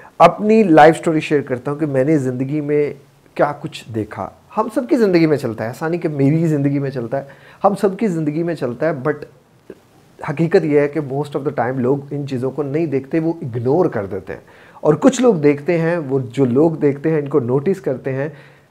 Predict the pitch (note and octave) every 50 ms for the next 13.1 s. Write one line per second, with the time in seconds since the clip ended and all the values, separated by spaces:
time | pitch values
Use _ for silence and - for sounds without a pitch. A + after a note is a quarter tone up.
0 | _ _ - C3+ D3+ E3+ E3+ - D3 C3+ - - C#3+ D3+ D#3+ E3 - - - A#2+
1 | B2 B2 C3 - - - - D#3+ D#3 C#3+ - D#3+ D3 - - D#3 C#3 C#3+ C#3+ D#3+
2 | D3+ C3+ D3+ D3 C3+ C3 - - - _ F3+ F3+ F3+ - F3 D3+ D#3+ D#3+ D3+ D3+
3 | C#3 C3+ D3+ D#3+ D#3 D#3+ D#3 C#3+ C#3 - C#3 A#2+ A#2+ A#2+ - D#3 D3+ C#3 A#2+ A2+
4 | A2 A#2 A2+ A#2 C#3 D3 C3+ C#3 B2+ A#2+ A#2+ A#2 A2+ A#2+ B2+ C3 B2+ C3 C#3+ C#3
5 | C#3 B2 G#2+ - C3+ D3 E3+ F3+ D#3+ C3+ A#2+ A#2+ A#2 - - C3+ A#2 A2 G#2+ G2+
6 | - G#2+ F#2 G2+ G2 - F#2 F2 - - D#2 - - - _ _ _ _ - -
7 | - - - - _ _ C3 D#3+ F3 G3+ A3 A3 A3+ G3+ F3 - A#3 A3 - E3+
8 | C#3+ D3+ F3+ F3+ F#3 F#3+ F3+ F#3 F#3+ F#3+ F#3+ F3 E3+ F#3 F#3+ E3 E3 B2 - -
9 | C3+ C#3+ D#3 D3 - - - _ _ _ _ _ _ _ - D3+ D#3 D#3+ - F#3
10 | F3+ - E3+ E3+ E3 C3+ C3+ C#3 C#3 D3+ D3+ E3+ D3+ C3 D3 D#3+ D#3+ - - -
11 | - D3 B2 A#2+ C#3 C3+ C#3 C#3+ C#3+ D3 C#3+ C#3+ C#3+ C#3 C#3 - D3 C3+ C#3 D3
12 | C#3+ C#3+ - - C3 B2+ C3+ C3+ C3+ - C3+ A#2+ A#2+ A#2 A#2+ - A2+ - - -
13 | -